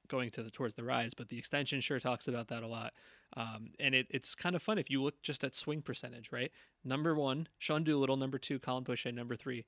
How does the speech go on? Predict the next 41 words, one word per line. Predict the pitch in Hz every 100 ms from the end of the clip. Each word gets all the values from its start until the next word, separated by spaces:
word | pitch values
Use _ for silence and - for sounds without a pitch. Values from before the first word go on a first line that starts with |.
| _
Josh | 127 127
Hader. | 226 156 156 110 _
<clears throat> | _ -
Obviously, | 160 175 175
those | 160
guys | 151 143
throw | - 139 175
harder, | 165 123 131 _ _ _ _ -
but |
all | 143 202
they | 180
do | 202
is |
throw | - 156
fastballs. | - 202 190 - - - - - _ -
And | 135 127 123 - -
I | 143
like | 139 170 175
it |
when | 143 135
a |
guy | 135 127
who | 120 120
just | 123 -
puts | 147 127
up | 113
video | 127 165 151
game | 135
numbers | 127 120 120 123
in |
the | 117
minor | 120 131 131
leagues | 127 120 117 - - - _
can | 127 117
come | 156 160
up | 123 - -
and | 131
do | 139
the | 143
same | 147 131
thing, | 143 139